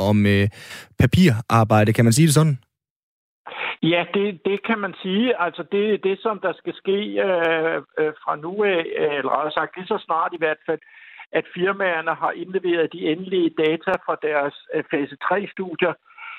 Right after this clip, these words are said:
Speaker 2: jamen, så skal der jo være en række eksperter, der skal se på, øh, de data, der er kommet ind, og vurdere den både med henblik på, øh,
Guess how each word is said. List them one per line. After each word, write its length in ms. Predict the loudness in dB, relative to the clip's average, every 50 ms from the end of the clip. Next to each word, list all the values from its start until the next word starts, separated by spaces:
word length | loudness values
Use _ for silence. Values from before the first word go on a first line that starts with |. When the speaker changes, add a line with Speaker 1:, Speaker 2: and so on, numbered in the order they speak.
| -8 -4
Speaker 2:
jamen, 320 | -2 -2 -2 -2 -4 -4 -4
så 160 | -4 -4 -4
skal 220 | -4 -4 -2 -2 0
der 120 | 0 0 0
jo 220 | 0 -2 -2 -2
være 300 | -2 -2 0 0 0 0
en 120 | 0 -2
række 340 | -2 -2 -2 -2 -4 -4 -6 -6
eksperter, 560 | -8 -8 -8 -4 -2 0 0 0 0 -2 -2
der 180 | -2 -2 -4
skal 240 | -4 -6 -8 -8 -8
se 280 | -6 -4 -4 -4 -4 -6 -8 -4
på, 440 | -2 -2 0 0 -2 0 0 2 2
øh, 180 | 2 0 0 -2 -6
de 80 | -8 -2 -2
data, 300 | 0 0 0 -2 -4 -2
der 120 | 0 0
er 160 | -2 -2 -4 -6
kommet 240 | -6 -6 -4 -2 -2
ind, 180 | 0 0 -2 -4 _ _ _ -20 -20 -20 -20 -18 -18 -18 -10 -6 -4
og 200 | -4 -4 -4 -4
vurdere 440 | -4 -4 -4 -4 -4 -2 -4 -4 -4
den 140 | -8 -14 -8 -2
både 280 | 0 0 2 2 0 -2
med 120 | -4 -6
henblik 480 | -6 -8 -8 -8 -8 -6 -4 -2 -2 -4 _ -8 -6
på, 300 | -2 -2 -2 -2 -4 _ _ _ _ _ -4 -2
øh, 220 | 0 0 0